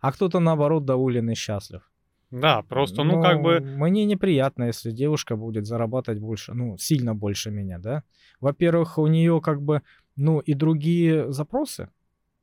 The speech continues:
Speaker 1: которые я должен удовлетворить.
Speaker 2: Ну, подожди,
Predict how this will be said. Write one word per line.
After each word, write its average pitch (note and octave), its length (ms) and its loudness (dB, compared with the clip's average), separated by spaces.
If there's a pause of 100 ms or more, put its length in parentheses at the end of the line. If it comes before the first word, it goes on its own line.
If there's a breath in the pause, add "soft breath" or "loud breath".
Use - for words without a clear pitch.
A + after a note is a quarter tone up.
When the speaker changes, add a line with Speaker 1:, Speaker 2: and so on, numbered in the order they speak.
(120)
Speaker 1:
которые C3 540 0
я B2+ 120 0
должен B2 380 -2
удовлетворить. B2+ 800 0 (600)
Speaker 2:
Ну, B2 120 -4
подожди, C3+ 540 2